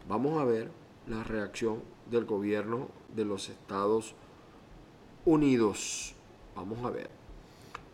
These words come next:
Les quería mostrar esto para que ustedes vean. Les quería mostrar, eh, eh, así está el pranato en el estado Bolívar.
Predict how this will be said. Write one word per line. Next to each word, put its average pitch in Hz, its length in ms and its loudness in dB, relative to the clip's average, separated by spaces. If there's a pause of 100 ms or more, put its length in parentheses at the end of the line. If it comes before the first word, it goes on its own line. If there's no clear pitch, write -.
Les 156 180 6
quería 160 320 10
mostrar 190 460 8
esto 165 540 6 (1600)
para 120 280 0
que 110 80 -8
ustedes 127 440 4
vean. 127 460 4 (1160)
Les 113 80 -8
quería 113 360 2
mostrar, 123 760 2 (160)
eh, 95 720 0 (1400)
eh, 208 440 12 (120)
así 185 340 8
está 196 300 4
el 202 80 6
pranato 180 760 6 (1040)
en 170 200 10
el 151 80 8
estado 156 360 10
Bolívar. 98 480 6